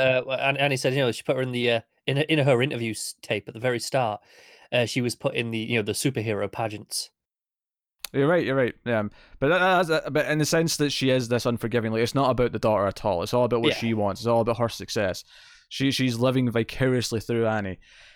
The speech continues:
Speaker 2: and she's told, "No, you're going out there and you're making this damn speech." And she goes out there and she, she makes, she starts a speech. She's, like,
Speaker 1: She
Speaker 2: reading
Speaker 1: gets,
Speaker 2: fr-,
Speaker 1: gets a few sentences in.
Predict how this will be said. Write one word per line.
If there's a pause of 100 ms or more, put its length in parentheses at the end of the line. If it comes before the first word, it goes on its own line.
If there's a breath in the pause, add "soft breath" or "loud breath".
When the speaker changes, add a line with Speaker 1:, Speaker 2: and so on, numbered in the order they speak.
(160 loud breath)
Speaker 2:
and (180)
she's
told,
"No,
you're
going
out
there
and
you're
making
this
damn
speech." (920 soft breath)
And
she
goes
out
there (240 loud breath)
and
she,
she
makes,
she
starts
a
speech.
She's,
like,
Speaker 1:
She
Speaker 2:
reading
Speaker 1:
gets,
Speaker 2:
fr-,
Speaker 1:
gets
a
few
sentences
in.